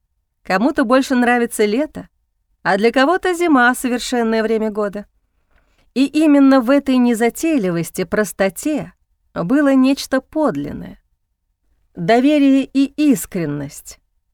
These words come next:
от которых сердце странно и приятно сжалось. Её маленькие радости, запах костра, музыка,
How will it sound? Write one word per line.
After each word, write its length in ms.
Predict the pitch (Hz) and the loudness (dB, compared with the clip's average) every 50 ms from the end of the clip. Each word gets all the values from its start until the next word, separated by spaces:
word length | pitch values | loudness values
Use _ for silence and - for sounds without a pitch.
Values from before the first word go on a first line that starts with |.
| _ _ | _ _
от 180 | 202 208 - | -2 -2 0
которых 440 | - 233 226 - 262 247 240 240 - | 0 0 0 2 2 2 2 0 0
сердце 400 | - - 277 277 269 - - 240 | -2 0 0 0 0 0 -4 -6
странно 540 | - - - 226 254 294 320 302 285 277 269 | -6 -4 -2 2 2 2 4 4 4 2 2
и 40 | 262 | 2
приятно 640 | - 247 240 233 220 247 269 269 - 247 240 247 | 0 -2 -2 0 0 0 -2 -2 -2 -2 -2 -2
сжалось. 600 | 240 202 180 226 220 156 139 156 170 - - - _ _ _ _ _ _ _ _ _ _ _ _ _ - - - - _ _ _ - | -2 -4 -4 -6 -6 -6 -8 -10 -16 -20 -20 -20 _ _ _ _ _ _ _ _ _ _ _ _ _ -20 -20 -20 -20 _ _ _ -4
Её 360 | 180 220 254 247 294 320 311 | 0 2 2 4 4 4 4
маленькие 600 | 294 262 269 294 302 277 277 269 - - 240 240 233 | 4 4 4 4 4 4 4 2 0 0 0 0 2
радости, 680 | 254 277 277 226 160 156 - - - - - 180 170 - _ _ | 2 2 2 0 -2 -6 -8 -12 -14 -16 -16 -16 -18 -20 _ _
запах 480 | - 185 175 240 302 311 - 302 277 - | -10 -4 0 0 0 0 0 -2 -4 -2
костра, 720 | - 294 294 - - - - 175 175 170 165 165 165 - _ _ _ _ _ | -2 -2 -2 -2 -4 -6 -6 -4 -4 -4 -6 -8 -12 -16 _ _ _ _ _
музыка, 800 | - 180 170 180 196 220 233 214 170 208 180 - - 185 185 185 | -8 -6 -4 -2 -2 -2 -2 -2 -4 -6 -8 -8 -12 -14 -14 -16